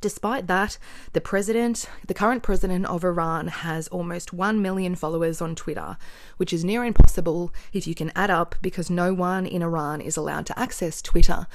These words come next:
The Ayatollah also has Twitter, where he often says that he's going to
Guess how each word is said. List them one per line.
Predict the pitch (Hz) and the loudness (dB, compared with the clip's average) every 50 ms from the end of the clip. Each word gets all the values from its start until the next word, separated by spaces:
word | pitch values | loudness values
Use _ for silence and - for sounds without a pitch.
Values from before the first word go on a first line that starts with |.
| - - - - - - - - - - - - | -14 -16 -18 -18 -18 -18 -18 -20 -20 -20 -6 -2
The | - 202 | 0 2
Ayatollah | 202 214 233 226 226 - 190 196 208 233 247 | 4 4 4 2 2 0 -2 0 0 0 -2
also | 254 226 - 208 214 - - 220 220 | -2 -2 -2 -2 -2 -4 -4 -4 -4
has | 202 214 214 - | -4 -4 -6 -6
Twitter, | - - - - 220 - 247 240 254 254 | 4 8 8 10 10 8 0 -2 -2 -2
where | 226 196 190 180 | -2 -2 -2 -4
he | - 165 180 190 185 196 | -6 -6 -4 -4 -4 -2
often | - 185 170 165 - - 202 208 214 | -2 -4 -6 -6 -6 -8 -8 -6 -6
says | 208 - 170 175 208 202 - | -6 -6 -6 -4 -4 -4 -6
that | 196 180 | -6 -6
he's | 165 190 190 - | -4 -4 -6 -4
going | - 156 147 170 - | -4 -6 -6 -4 -6
to | - - - 202 | -6 -4 -4 -4